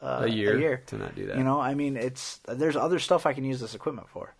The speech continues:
Speaker 1: I mean, it's not like it'll go unused.
Speaker 2: Yeah.
Speaker 1: You know, but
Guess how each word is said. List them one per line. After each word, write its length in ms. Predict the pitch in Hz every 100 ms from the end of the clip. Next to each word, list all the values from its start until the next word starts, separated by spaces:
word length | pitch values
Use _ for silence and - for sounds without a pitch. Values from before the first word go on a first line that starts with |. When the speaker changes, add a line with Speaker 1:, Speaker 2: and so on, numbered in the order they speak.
| _ _ -
Speaker 1:
I 40 | 113
mean, 120 | 110
it's 140 | 107
not 160 | 135 117
like 220 | 127 127
it'll 140 | 110 104
go 260 | 110 110
unused. 640 | 113 107 113 127 82 330 254
Speaker 2:
Yeah. 60 | - - - _ -
Speaker 1:
You 120 | 98
know, 260 | 98 107 113
but 320 | 123 123 107